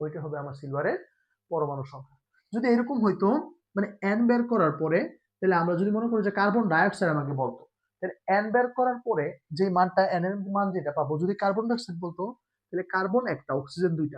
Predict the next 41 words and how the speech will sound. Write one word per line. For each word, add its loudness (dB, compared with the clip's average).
মানে -4
ওই -2
এন 0
এর 2
ভ্যালুটার 0
সাথে -8
আমাকে -2
তিন 0
দিয়ে 2
গুণ -2
করতে -10
হবে। 0
তাহলে -2
যেহেতু 4
হলো -2
সিলভার -2
একটাই, -4
তাহলে 0
আমি 0
যদি -8
এইটাই 0
বের 2
করি -2
ওয়ান -2
দা 2
গুণ -2
করতে -12
হবে, -4
তো -16
ওয়ান 2
দা -4
গুণ -6
করে 0
মানে -6
কি -12
এইটাই -10
আনসার। -16
আসো -16
সলভ -10
করি। -16
তাহলে 4